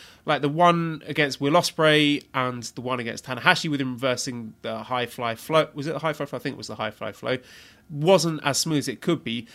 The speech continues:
But I thought this was tremendous, the way that they were sort of going back and forth. Uh,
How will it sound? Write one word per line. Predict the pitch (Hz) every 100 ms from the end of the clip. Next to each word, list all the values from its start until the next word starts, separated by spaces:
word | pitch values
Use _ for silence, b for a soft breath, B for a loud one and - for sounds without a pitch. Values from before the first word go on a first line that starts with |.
| B B _ _
But | 165 151 -
I | - 220
thought | 240 - 127 117 160
this | 131 113 - -
was | - 127 117
tremendous, | - - 123 175 156 113 -
the | 135
way | 139 151
that | 131 127
they | 147
were | 131
sort | 127 143
of | 120
going | 143 123
back | 113 135 -
and | 123 113
forth. | 143 127 123 - B B B _
Uh, | 143 131 123